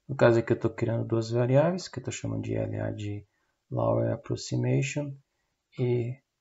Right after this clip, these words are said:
o P de Upper Approximation. Opa, o A, Upper Approximation.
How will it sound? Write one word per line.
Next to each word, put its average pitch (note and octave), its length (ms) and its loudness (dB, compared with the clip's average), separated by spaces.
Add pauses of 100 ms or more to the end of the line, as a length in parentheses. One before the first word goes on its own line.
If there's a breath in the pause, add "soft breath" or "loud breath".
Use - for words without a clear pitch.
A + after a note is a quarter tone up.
(120)
o B2+ 100 0
P B2 320 0
de A#2+ 120 -2
Upper A#2 520 -4 (440)
Approximation. A2 840 -6 (460)
Opa, - 360 -16 (840)
o - 200 -4
A, - 220 -12 (180)
Upper B2+ 280 -8
Approximation. - 760 -4